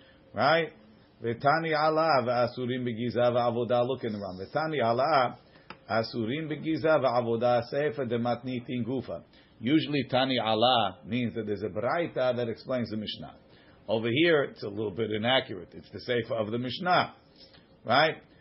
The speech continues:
V'chehachi pari bishlama ilo mukminan la Rabbi Lazar. If you're not gonna say that the Mishnah is Rabbi Lazar lo kashya reisha aseifa. The reisha de safek nezirut lahakel. The reisha of safek nezirut lahakel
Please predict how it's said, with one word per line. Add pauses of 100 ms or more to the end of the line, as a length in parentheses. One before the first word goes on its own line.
(220)
V'chehachi
pari (200)
bishlama
ilo
mukminan
la
Rabbi
Lazar. (580)
If
you're
not
gonna
say
that
the
Mishnah
is
Rabbi
Lazar
lo
kashya
reisha
aseifa. (720)
The
reisha
de (100)
safek
nezirut
lahakel. (580)
The
reisha
of (120)
safek
nezirut (320)
lahakel